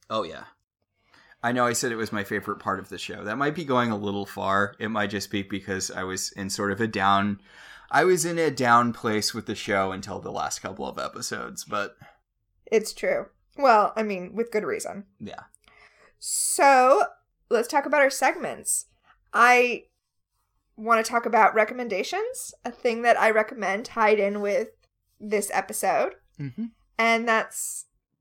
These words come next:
Speaker 2: the Discworld book, Which is Abroad.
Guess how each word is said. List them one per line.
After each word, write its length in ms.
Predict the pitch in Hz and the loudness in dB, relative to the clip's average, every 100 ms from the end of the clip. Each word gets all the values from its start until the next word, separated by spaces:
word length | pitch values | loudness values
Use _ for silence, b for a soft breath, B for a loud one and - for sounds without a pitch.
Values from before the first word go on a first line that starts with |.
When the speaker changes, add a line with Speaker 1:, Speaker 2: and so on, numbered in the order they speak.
| _ _ | _ _
Speaker 2:
the 180 | 226 202 | 4 6
Discworld 720 | 208 226 - 247 254 220 226 | 4 0 2 4 6 2 2
book, 420 | 226 220 226 - _ _ _ | 4 4 2 -12 _ _ _
Which 220 | 220 214 | -2 -2
is 80 | 233 | -2
Abroad. 500 | 220 208 185 190 | 4 8 10 10